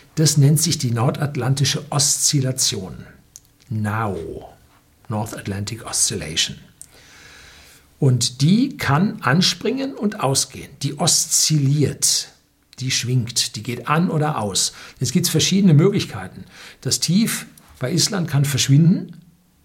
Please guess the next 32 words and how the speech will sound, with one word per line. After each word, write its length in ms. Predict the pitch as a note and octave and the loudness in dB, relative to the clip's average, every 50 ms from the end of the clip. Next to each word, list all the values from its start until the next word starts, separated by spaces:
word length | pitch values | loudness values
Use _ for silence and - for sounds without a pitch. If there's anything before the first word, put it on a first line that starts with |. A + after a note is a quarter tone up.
| _ _ _ _ _ _ _ _ _ _ _ _ _ _ _ _ _ _ _ _ _ | _ _ _ _ _ _ _ _ _ _ _ _ _ _ _ _ _ _ _ _ _
dann 140 | - B2 B2+ | -6 -4 -2
läuft 300 | B2 A#2 B2+ B2+ - - | 0 0 -2 -2 0 2
nur 80 | C#3+ C#3 | 4 4
noch 120 | C3+ B2+ | 4 4
von 180 | - - B2+ D#3 | 2 0 -2 2
unten, 380 | G3 E3 F#3 - - - G3+ | 4 4 4 4 2 2 2
nicht 200 | F3 D#3 D3 D3+ | 4 4 4 2
mehr 80 | D#3+ C3+ | 0 -2
so 120 | - C3 | 0 -2
stark. 480 | A#2 - - A2+ D3+ G3+ C#4+ - - - _ _ _ - - _ _ _ _ - - - - - - - - _ - | -2 -2 -2 -2 -4 -4 -6 -10 -16 -20 _ _ _ -20 -20 _ _ _ _ -20 -20 -20 -20 -20 -20 -20 -20 _ 0
Dann 200 | C3+ C3+ C#3+ C#3 | 2 4 4 4
kann 400 | C#3+ - C3 D3+ F3+ G#3 A#3 - | 4 2 2 2 2 2 2 2
das 240 | - - - - - | 0 0 2 4 4
Hoch 280 | C#3 E3 G#3 - - | 6 6 4 4 0
an 100 | - D#3 | 0 0
den 100 | C#3 C#3 | 2 2
Azoren 400 | B2+ A#2+ - - C#3 D#3+ F#3 G3 | 2 0 2 2 4 4 4 2
verschwinden, 640 | F#3 - G3 - - F3+ F#3+ A3 - - C4+ - - - | 2 0 0 0 2 4 4 2 2 -2 -8 -10 -8 -4
dann 120 | - C3 | -2 0
läuft's 300 | B2+ C#3+ C3+ - - - | 0 0 -2 -2 -4 -2
auch 160 | - B2 A2 | -2 0 2
nicht 140 | D3+ D#3+ C#3+ | 2 2 2
so 120 | - F#3 F3+ | 0 0 -2
stark. 460 | - - F#3 G3+ C#4 C#4+ - - - _ _ _ - - - - - - - - - _ _ | -2 0 -2 -2 -4 -6 -12 -18 -20 _ _ _ -20 -20 -20 -20 -20 -20 -20 -20 -20 _ _
Beide 280 | - G#2+ B2 C3 C3+ C3+ | -2 0 2 2 2 2
können 240 | - - C3 C3 B2+ | 2 2 2 4 2
schwächer 360 | - F#3+ E3 D3+ G3 G3 D#3+ | 2 0 0 0 0 0 0
werden, 260 | F3 F3 E3 D#3 D#3+ | 0 0 0 0 0
beide 220 | - A2 A2 A#2 | -2 -2 -4 -4
können 240 | G#2 - A#2+ A#2+ B2 | -4 -2 -2 -2 -2
stärker 440 | - - F#3 F3+ F3+ - F3 E3 - | -2 -2 -2 -2 -2 -2 -2 -2 0
werden. 360 | D3+ D#3 D3+ D3 D#3 D3+ - | 0 0 2 2 0 0 -2